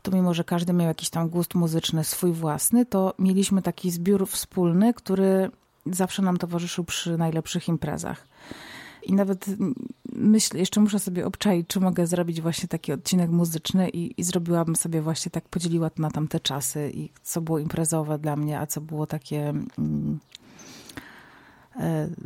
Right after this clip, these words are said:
co było taką muzyką życia moją, moją w tamtym czasie. Także cały czas to mam w głowie. No i pamiętam właśnie, że wtedy imprezy były naprawdę super. W moim takim odczuciu. To było coś, na co się naprawdę czekało i,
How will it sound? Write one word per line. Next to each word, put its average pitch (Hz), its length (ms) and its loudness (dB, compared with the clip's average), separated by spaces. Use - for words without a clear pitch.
co 175 100 -2
było 165 140 0
taką 170 240 -2
muzyką 170 400 2
życia 160 280 -2
moją, 143 400 -2
moją 156 240 0
w - 60 -10
tamtym 147 360 -4
czasie. 151 420 -4
Także 170 200 -2
cały 165 160 0
czas 160 160 -4
to - 100 -6
mam 156 180 2
w 151 40 -12
głowie. 160 380 -2
No 180 120 2
i 196 60 0
pamiętam 220 460 4
właśnie, 208 340 2
że 196 460 0
wtedy 196 420 0
imprezy 175 480 -2
były 156 160 -6
naprawdę 151 400 -4
super. - 420 -10
W - 20 -14
moim 160 260 0
takim 156 380 -4
odczuciu. - 480 -8
To 151 100 -4
było 160 220 -4
coś, - 460 -2
na 165 100 -2
co - 140 -6
się 160 140 -2
naprawdę 156 440 -2
czekało 127 600 -6
i, 147 200 -10